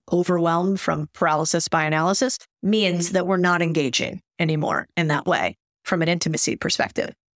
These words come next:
I think a lot of the tech that helps us in business is the same thing. Slack is one of the most useful thing in my business.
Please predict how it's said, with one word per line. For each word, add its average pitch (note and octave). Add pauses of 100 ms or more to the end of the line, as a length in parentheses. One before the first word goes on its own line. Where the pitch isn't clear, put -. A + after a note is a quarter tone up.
(140)
I A#3+
think D#4+
a D4+
lot F#3+
of G3+
the F#3+
tech -
that F3
helps F3
us E3
in D#3+
business E3
is E3
the D#3+
same E3+
thing. - (260)
Slack G#3
is A3+
one G3+
of F3
the F3+
most E3+
useful G3
thing C4+
in C4+
my C4+
business. D4